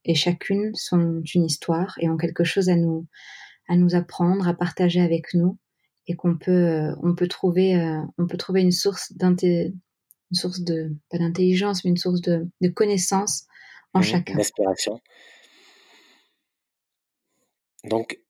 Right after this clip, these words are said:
Speaker 2: donc ce sont des, des vidéos de soixante secondes, des vidéos inspirantes
Speaker 1: Oui.
Speaker 2: sur des gens, euh, bah, sur des gens inspirants, et, euh, et surtout, c'est des gens du quotidien,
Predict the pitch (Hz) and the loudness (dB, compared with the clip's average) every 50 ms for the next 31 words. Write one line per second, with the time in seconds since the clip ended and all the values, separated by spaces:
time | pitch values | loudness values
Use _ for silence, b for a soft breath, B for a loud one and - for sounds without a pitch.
0 | _ _ - - 127 120 - - - - 135 127 131 123 117 113 110 113 - - | _ _ -8 -8 -6 -6 -4 -6 -4 -2 0 2 2 4 4 4 2 0 -2 -10
1 | - 110 110 107 120 139 131 135 131 139 147 139 113 107 - 135 - - 131 117 | -4 -2 -2 -2 -2 -2 0 2 4 4 4 2 0 -2 -2 -4 -2 -4 -4 -4
2 | - - 104 95 107 123 165 180 - - _ _ _ _ _ - - 85 90 113 | -4 -4 -2 -2 0 -2 -2 -4 -8 -12 _ _ _ _ _ -18 -16 -12 -12 -8
3 | 113 117 113 117 - 127 143 139 - - 131 131 - - 143 143 - - - 101 | -2 2 2 2 2 2 -2 -2 -2 0 0 2 4 4 2 2 0 -2 -4 -4
4 | 92 98 92 92 110 113 117 113 110 101 95 85 82 85 - - - 87 90 95 | -2 -4 -4 -4 -2 -2 -2 -2 -4 -4 -6 -8 -10 -10 -10 -10 -10 -8 -4 -4
5 | - 113 104 104 - - - - 104 101 131 160 175 B B B B B B B | -2 -2 -2 -4 -4 -6 -4 -4 -4 -2 -2 -4 -4 B B B B B B B
6 | - 123 120 117 113 110 107 104 104 104 107 - _ _ _ _ _ _ _ _ | -2 0 2 4 4 4 4 4 2 0 0 -4 _ _ _ _ _ _ _ _
7 | _ _ - 123 - - 175 - 208 196 - 160 120 120 110 127 147 156 123 117 | _ _ -8 -6 -2 -2 0 0 0 0 0 2 2 2 2 4 2 0 0 0
8 | - 139 127 - 127 113 113 110 101 101 | 0 0 0 0 -4 -2 -2 -2 -2 -4